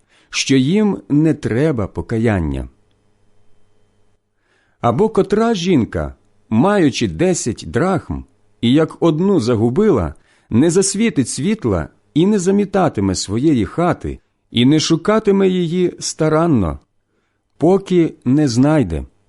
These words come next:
А знайшовши, скличе подруг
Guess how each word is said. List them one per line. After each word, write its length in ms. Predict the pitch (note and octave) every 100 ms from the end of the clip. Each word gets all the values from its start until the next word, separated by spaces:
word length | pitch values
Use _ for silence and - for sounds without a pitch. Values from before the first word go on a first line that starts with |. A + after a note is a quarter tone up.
| _ _ _ _ _ _
А 160 | - B2+
знайшовши, 880 | A2 A#2 G2+ - F#3+ G3 - E2 D2 _ _ _ -
скличе 560 | - - G#3 A#3+ -
подруг 600 | - F2+ G2 E3 F#3+ A#2+